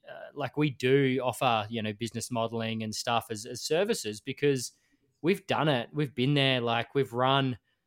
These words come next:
you know, national distribution style wholesale breweries. We've run brew pubs. We've done it before. We know what works and, and, and have a reasonable idea of how to make the numbers work. So getting in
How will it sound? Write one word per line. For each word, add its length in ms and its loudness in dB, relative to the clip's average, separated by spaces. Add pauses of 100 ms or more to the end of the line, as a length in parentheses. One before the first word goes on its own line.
(520)
you 140 -2
know, 160 0
national 400 0
distribution 1040 -2 (340)
style 480 4
wholesale 480 4
breweries. 600 2
We've 180 -6
run 220 2
brew 240 2
pubs. 680 -2 (400)
We've 220 -6
done 200 8
it 80 0
before. 420 2
We 120 0
know 640 4 (260)
what 220 -2
works 360 -2
and, 140 -4
and, 560 -6 (160)
and 140 -4
have 180 0
a 60 -6 (160)
reasonable 580 2
idea 280 0
of 80 -4
how 120 -2
to 80 -6
make 200 -6
the 80 -8
numbers 340 -2
work. 340 -10
So 340 0 (720)
getting 280 6
in 400 4